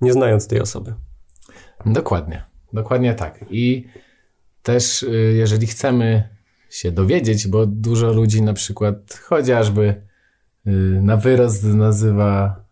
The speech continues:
Speaker 2: pewne grupy społeczne chrześcijanami albo, y, tak, taka nazwa do nich przylgnęła przez wieki, tak? I ludzie,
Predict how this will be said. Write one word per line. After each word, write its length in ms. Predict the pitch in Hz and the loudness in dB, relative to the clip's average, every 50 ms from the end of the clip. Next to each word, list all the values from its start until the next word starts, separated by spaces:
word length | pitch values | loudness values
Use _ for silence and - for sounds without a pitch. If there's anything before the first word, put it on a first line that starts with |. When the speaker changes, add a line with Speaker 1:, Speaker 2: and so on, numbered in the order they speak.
| _ - - | _ -18 -10
Speaker 2:
pewne 340 | - 107 101 95 101 107 104 | -6 -4 0 2 2 2 2
grupy 320 | 95 104 110 107 107 117 | 2 2 0 0 0 -2
społeczne 640 | 104 - - 110 104 101 101 104 101 - - - 104 | -2 -2 0 0 0 2 2 0 -2 -2 -2 -2 -2
chrześcijanami 920 | 98 - - 107 98 - - - 110 104 101 101 104 104 101 104 107 104 101 | -2 0 -2 -2 -2 -2 -2 -2 0 0 2 2 2 2 2 2 2 2 0
albo, 760 | 98 95 95 95 87 92 90 90 87 87 87 87 90 92 - _ _ _ _ _ _ _ - 95 92 92 90 90 87 87 87 | 0 0 0 0 -2 -2 -2 -2 -4 -4 -4 -6 -8 -8 -12 _ _ _ _ _ _ _ -12 -10 -8 -8 -8 -8 -8 -8 -8
y, 40 | 90 | -8
tak, 480 | - 98 92 - - - - - - _ _ - | -6 -8 -8 -8 -10 -18 -20 -20 -20 _ _ -12
taka 240 | - 92 - 95 | -10 -6 -2 0
nazwa 380 | 92 92 92 90 87 90 92 92 | 0 2 2 0 0 -2 -2 -2
do 100 | 85 92 | -2 0
nich 220 | 90 92 92 - | 0 -2 -2 -4
przylgnęła 640 | - - - - - 95 87 92 92 92 90 90 90 | -6 -10 -10 -6 -4 -2 0 0 0 0 0 -2 -4
przez 260 | 90 - - 98 92 | -6 -6 -4 -2 -2
wieki, 500 | 87 85 90 85 - - - - 110 110 - _ _ _ _ _ _ _ _ _ | -2 -2 -4 -6 -6 -4 -4 -4 -4 -4 -10 _ _ _ _ _ _ _ _ _
tak? 380 | - 92 90 113 123 123 - _ _ _ _ _ _ _ _ _ _ _ - | -10 -6 -6 -6 -6 -8 -16 _ _ _ _ _ _ _ _ _ _ _ -4
I 460 | 92 101 101 104 104 104 107 107 107 104 | 0 2 2 2 4 2 2 2 0 2
ludzie, 600 | 104 107 101 98 107 104 104 104 101 98 - | 2 2 2 2 2 2 2 0 0 -2 -4